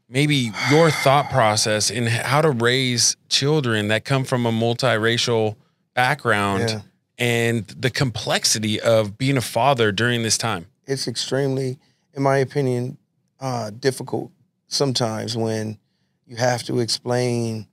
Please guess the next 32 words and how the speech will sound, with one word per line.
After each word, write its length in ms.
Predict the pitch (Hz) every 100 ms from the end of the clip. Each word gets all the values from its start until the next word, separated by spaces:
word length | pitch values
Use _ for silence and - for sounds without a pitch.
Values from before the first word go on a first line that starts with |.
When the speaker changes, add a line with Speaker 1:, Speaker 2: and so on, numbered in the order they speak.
| _ _ _ _
Speaker 2:
when 120 | 123
your, 140 | 120 113
your 200 | 127 120
child 380 | - 123 117 113
comes 340 | 127 120 117
up 200 | 117 117
and 80 | 113
says, 300 | - 113 110
"Well, 160 | 110 110
why 200 | 104 127
do 120 | 147
people 320 | 131 123 _
hate 240 | _ 110 92
us?" 380 | _ - - - _ _ _ _ _ _ _ _
You 100 | 120
know, 240 | 107 104 101
at, 280 | 107 101 - 120
at 180 | 98
seven, 500 | - - 123 113 110
eight, 280 | 110 110 104
nine 320 | 107 107 107
years 260 | 104 107 101 95
old, 320 | 92 85 - _ _ _ _ _
"Why 200 | 113 127
did 160 | 139 131
this 160 | 117
kid 240 | - 123 113
say 200 | 113 110
this 220 | 107 -
thing 280 | 120 113 110
to 100 | 101
me?" 240 | 104 101